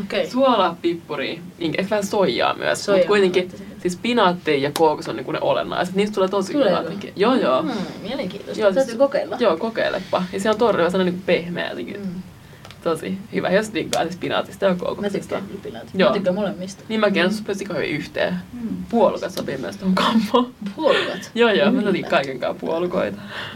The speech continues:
Speaker 1: oon puolu-, meidän äiti on.
Speaker 2: Joo, joo.
Speaker 1: Puolukat.
Speaker 2: Siis makeana suola. <laughs> Joo.
Speaker 1: Öö, neljäs suositus on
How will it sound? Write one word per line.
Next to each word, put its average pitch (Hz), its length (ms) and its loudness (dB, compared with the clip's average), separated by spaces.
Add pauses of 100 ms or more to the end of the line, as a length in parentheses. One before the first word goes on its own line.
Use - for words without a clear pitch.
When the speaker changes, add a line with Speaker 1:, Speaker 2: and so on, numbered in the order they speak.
(140)
Speaker 1:
oon 180 120 -6
puolu-, 170 200 -6 (100)
meidän 175 240 0
äiti 147 340 -6
on. - 60 -12 (280)
Speaker 2:
Joo, 180 180 6
joo. 180 180 -2
Speaker 1:
Puolukat. 196 380 -10
Speaker 2:
Siis 185 140 -8
makeana 180 380 2
suola. 202 320 0
<laughs> 240 60 2 (1160)
Joo. 160 280 6 (400)
Speaker 1:
Öö, 202 440 6 (440)
neljäs 233 760 2 (720)
suositus 190 760 0
on 196 380 0